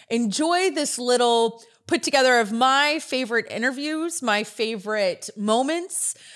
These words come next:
Uh, I tried to pull together and put together a show that I would, I hope you would like. I'm taking us back to the very first interview I ever did for the show with Allison Sullivan. She was so sweet to come and take a chance on me and came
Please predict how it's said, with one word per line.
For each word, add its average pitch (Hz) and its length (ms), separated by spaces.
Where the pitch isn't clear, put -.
Uh, 202 240
I 226 80
tried 269 240
to 240 60
pull 277 340
together 240 380
and 220 120
put 233 140
together 214 280
a 180 60
show 240 480
that 196 220
I 196 160
would, 185 280
I 196 200
hope 202 240
you 202 100
would 220 140
like. 220 300
I'm 202 120
taking 220 320
us 208 120
back 202 200
to - 80
the 180 80
very 202 160
first - 240
interview 190 240
I 165 140
ever 165 180
did 208 400
for - 180
the 254 100
show 302 380
with 226 240
Allison 208 380
Sullivan. 269 520
She - 140
was 208 120
so - 380
sweet 240 520
to 247 100
come 240 240
and 240 80
take - 120
a 190 60
chance 240 360
on 240 160
me 233 380
and 196 280
came 226 380